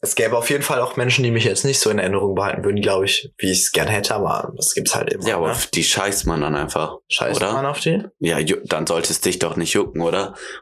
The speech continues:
Speaker 2: Oder ist dir der Schaffner deiner letzten Bahnfahrt, möchtest du, dass der dich lustig und fröhlich in Erinnerung behält?
Speaker 1: Aber ist der Schaffner der letzten Bahnfahrt unwichtig, oder nicht?
Speaker 2: Für dich schon.
Speaker 1: Ist es das? Ist das so?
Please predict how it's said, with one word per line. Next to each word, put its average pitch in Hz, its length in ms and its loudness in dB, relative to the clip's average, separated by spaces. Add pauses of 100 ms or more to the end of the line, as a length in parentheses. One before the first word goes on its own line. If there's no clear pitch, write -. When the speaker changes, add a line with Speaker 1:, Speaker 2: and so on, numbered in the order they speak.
Speaker 2:
Oder - 460 0
ist - 260 2
dir 92 440 2 (1300)
der 80 680 0 (680)
Schaffner 92 800 0 (720)
deiner 87 260 0
letzten 85 340 -2
Bahnfahrt, 95 640 -2
möchtest 92 360 0
du, 87 40 0
dass 85 200 0
der 82 100 2
dich 85 240 0
lustig - 420 0
und 85 200 0 (420)
fröhlich 87 300 0
in 85 100 2
Erinnerung 101 480 0
behält? 107 380 0 (300)
Speaker 1:
Aber 110 200 2
ist - 160 2
der - 80 2
Schaffner 110 520 0
der 101 120 0
letzten 104 260 0
Bahnfahrt 104 320 0
unwichtig, 123 640 2
oder 107 220 0
nicht? 127 260 0 (100)
Speaker 2:
Für 90 140 2
dich 82 160 2
schon. 98 280 -2 (280)
Speaker 1:
Ist 113 160 2
es 117 140 2
das? 143 220 0
Ist - 220 0
das 117 140 0
so? 185 280 -2